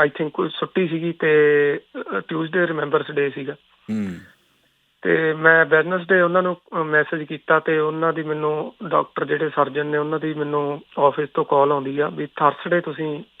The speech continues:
Speaker 1: ਆਉਣਾ ਆ ਸਾਢੇ ਨੌ ਵਜੇ।
Speaker 2: ਅੱਛਾ।
Speaker 1: ਤੇ ਉਹਨਾਂ ਨੇ ਸਕੈਨ ਵਗੈਰਾ ਕੀਤੀ ਤੇ ਮੈਨੂੰ ਦੱਸਿਆ ਵੀ ਇਹ ਬੁਲੇਟ ਆ ਪੂਰੀ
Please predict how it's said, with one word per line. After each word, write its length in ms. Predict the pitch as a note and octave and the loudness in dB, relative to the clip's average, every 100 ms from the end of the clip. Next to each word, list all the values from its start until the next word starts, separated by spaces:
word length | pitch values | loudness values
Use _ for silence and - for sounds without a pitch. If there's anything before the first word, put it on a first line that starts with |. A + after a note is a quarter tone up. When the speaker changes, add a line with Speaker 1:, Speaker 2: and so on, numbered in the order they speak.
| - | 4
Speaker 1:
ਆਉਣਾ 200 | D3+ C#3 | 6 6
ਆ 160 | C#3 | 2
ਸਾਢੇ 280 | C#3 C#3 D#3+ | 0 2 2
ਨੌ 160 | D3+ C#3 | 2 -2
ਵਜੇ। 180 | C#3+ - _ _ - B2 | -4 -8 _ _ -6 -2
Speaker 2:
ਅੱਛਾ। 320 | A#2+ - F2+ - _ _ _ _ _ _ _ _ | 0 0 -2 -6 _ _ _ _ _ _ _ _
Speaker 1:
ਤੇ 280 | G2+ F#2 - - | 2 2 2 2
ਉਹਨਾਂ 300 | F3 F#3 F#3+ | 4 6 4
ਨੇ 260 | F#3+ F#3+ F#3 | 4 0 -2
ਸਕੈਨ 400 | - D#3+ D3+ D#3 | 0 4 4 4
ਵਗੈਰਾ 300 | D3+ D#3 D#3 | 2 0 0
ਕੀਤੀ 440 | - C3+ - D#3+ | -4 -10 -8 -8
ਤੇ 340 | D3 D#3 D3 | -2 2 2
ਮੈਨੂੰ 300 | C#3+ C#3+ C#3+ | 0 -2 -4
ਦੱਸਿਆ 360 | C3+ C3 - D3 | -6 -6 0 0
ਵੀ 140 | C#3+ | 0
ਇਹ 140 | D3 D3 | -2 -2
ਬੁਲੇਟ 380 | C3+ C#3 D#3+ D3+ | -2 -2 -2 -2
ਆ 80 | |
ਪੂਰੀ 380 | C#3+ D3 D3 D3+ | -2 -4 -8 -10